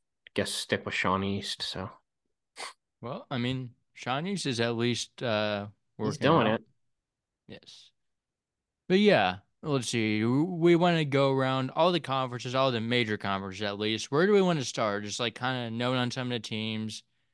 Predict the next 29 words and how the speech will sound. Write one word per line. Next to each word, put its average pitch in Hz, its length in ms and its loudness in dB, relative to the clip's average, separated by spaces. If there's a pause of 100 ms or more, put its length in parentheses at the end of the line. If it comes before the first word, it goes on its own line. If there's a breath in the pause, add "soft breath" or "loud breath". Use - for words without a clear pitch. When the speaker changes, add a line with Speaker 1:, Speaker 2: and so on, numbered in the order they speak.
Speaker 1:
Let's 247 160 4
go 440 160 10
with 403 100 6
the 202 100 8
Speaker 2:
Where 180 100 12
Speaker 1:
A 175 40 8
C 175 200 6
C. 147 300 6
Let's 113 160 6
start 135 260 8
with 135 100 -8
what 120 100 2
you 123 80 -2
posted 104 480 -4
today. 87 260 -4 (300)
Speaker 2:
Yeah, 165 200 -2
let's 123 280 -2
do, 117 360 -6 (100)
uh, 113 260 -2
let's 117 280 -4 (120)
do 123 200 2
Speaker 1:
I 156 180 8
Speaker 2:
that, 240 80 10
Speaker 1:
agree 180 200 12
with 160 220 12
Speaker 2:
so - 200 -4
Speaker 1:
most 135 360 8
of 90 120 4
it. 82 200 -2